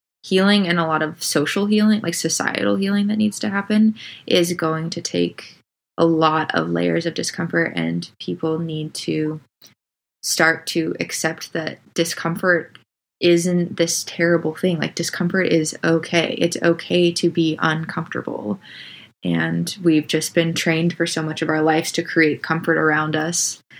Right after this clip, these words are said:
that it makes us want to shy away from those, from uncomfortable conversations or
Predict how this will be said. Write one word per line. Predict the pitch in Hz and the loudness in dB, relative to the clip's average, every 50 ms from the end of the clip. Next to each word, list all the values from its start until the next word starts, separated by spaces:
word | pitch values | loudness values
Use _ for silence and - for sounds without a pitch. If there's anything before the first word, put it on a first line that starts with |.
| - - _ _ _ _ | -20 -20 _ _ _ _
that | 165 156 151 147 | 0 0 2 0
it | 160 160 | 0 0
makes | 156 156 160 - - | -2 -2 -4 0 0
us | 165 160 - - | 0 0 0 0
want | 156 160 151 147 - | 0 0 -2 -2 -2
to | - 156 156 156 151 | 0 0 2 2 2
shy | 151 - - 160 160 156 | 0 0 0 2 2 2
away | 151 147 156 156 165 | 0 0 0 0 0
from | 175 - - 180 180 175 90 | 0 -2 -4 -2 -2 -4 -4
those, | - 92 90 85 87 90 - - - - - - - - _ _ | 0 0 2 2 2 0 -2 -6 -10 -12 -18 -20 -20 -20 _ _
from | - 185 165 | 0 0 2
uncomfortable | - 170 175 170 - 175 170 175 170 160 | 2 2 2 0 0 -2 2 2 2 0
conversations | 165 - 170 165 156 160 156 - - 170 170 - 165 165 160 160 160 160 - 156 | 2 -2 -2 -2 0 -2 0 2 2 2 2 2 -2 -2 -2 -2 -4 -4 -2 0
or | 151 147 147 147 151 151 | 0 2 2 0 -2 -4